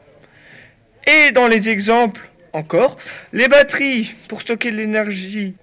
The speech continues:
ou fournies par une éolienne ou par des panneaux solaires. Ceci est un petit clin d'œil à l'autre, euh, chronique.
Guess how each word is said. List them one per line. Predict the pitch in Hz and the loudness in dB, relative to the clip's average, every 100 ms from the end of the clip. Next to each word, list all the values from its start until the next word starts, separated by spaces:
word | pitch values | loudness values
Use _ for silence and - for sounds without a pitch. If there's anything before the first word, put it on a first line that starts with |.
| _ 226 | _ 0
ou | 220 160 - | 0 0 -6
fournies | - 190 202 190 | -8 -2 0 0
par | 175 | -2
une | 175 | -2
éolienne | 165 147 156 247 330 _ _ _ _ - | -2 0 0 -2 -6 _ _ _ _ -12
ou | 226 392 440 - | 0 0 0 0
par | 320 339 | 2 4
des | 359 | 4
panneaux | 339 339 | 4 4
solaires. | 381 311 247 170 - - - _ _ _ _ _ _ _ _ _ _ | 2 4 6 4 2 -12 -20 _ _ _ _ _ _ _ _ _ _
Ceci | - 196 220 247 | -10 -10 -4 -4
est | 214 | -2
un | 185 | -4
petit | 226 | -6
clin | 247 247 | -6 -2
d'œil | 240 269 262 - _ - | 2 2 0 -10 _ -2
à | |
l'autre, | 240 233 - - 196 | -2 -4 -12 -6 0
euh, | 196 190 | 2 0
chronique. | 190 160 131 123 127 | -2 -6 -6 -8 -12